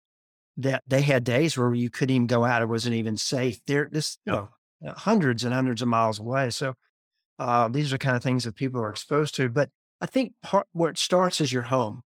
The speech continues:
Speaker 1: Um, you know, I think pe-, people need to realize that their, their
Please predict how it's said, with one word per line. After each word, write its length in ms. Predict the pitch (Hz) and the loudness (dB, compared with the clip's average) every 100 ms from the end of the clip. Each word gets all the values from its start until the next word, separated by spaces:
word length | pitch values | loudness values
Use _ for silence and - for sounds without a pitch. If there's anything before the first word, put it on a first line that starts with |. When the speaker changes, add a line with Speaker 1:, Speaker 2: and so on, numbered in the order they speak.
| _ _ - _ _ _ - | _ _ -20 _ _ _ -2
Speaker 1:
Um, 460 | 123 123 120 117 | 0 2 0 0
you 100 | 135 | 0
know, 60 | 139 | 0
I 60 | 127 | 0
think 180 | 151 - _ | -2 -6 _
pe-, 220 | 151 147 - | -4 -4 -8
people 300 | - 151 147 | -4 -2 2
need 160 | 131 131 | 2 2
to 80 | 120 | 2
realize 560 | 127 131 120 120 117 | 2 4 4 2 -2
that 480 | - 135 123 117 120 - _ _ _ - | -6 -4 -2 0 -2 -8 _ _ _ -6
their, 400 | 131 135 131 - _ | -2 0 0 -2 _
their 500 | - 127 123 123 117 | -4 0 2 0 -2